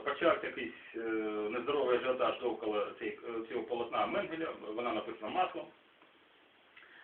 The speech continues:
І, е, кажуть, що таке полотно може стати сенсацією будь-якої колекції художньої. Ну, і особливо враховуючи інтерес, е, дочільних діячів Рейху і ціни на подібні роботи в наш час, на превеликий жаль.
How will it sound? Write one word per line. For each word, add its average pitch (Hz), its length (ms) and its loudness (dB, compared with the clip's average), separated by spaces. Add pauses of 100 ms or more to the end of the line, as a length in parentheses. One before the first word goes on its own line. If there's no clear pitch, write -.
(220)
І, 127 260 2
е, 123 420 4
кажуть, 196 340 6
що 151 200 0
таке 143 200 0
полотно 143 440 2
може 127 220 -2
стати 127 300 0
сенсацією 123 480 -2
будь-якої 110 460 0
колекції - 560 -2
художньої. - 380 -12 (760)
Ну, 208 260 0
і 160 80 6
особливо 170 400 6
враховуючи 143 460 -2
інтерес, 127 380 0 (360)
е, 110 200 -2
дочільних 127 440 -2
діячів 117 380 -2
Рейху 127 460 -2 (220)
і 107 200 0
ціни 120 260 -6
на 113 80 -4
подібні 107 380 -4
роботи 107 340 -4
в 98 80 -10
наш 113 140 -6 (280)
час, 98 180 -6 (180)
на 101 80 -10
превеликий 95 440 -10
жаль. - 180 -10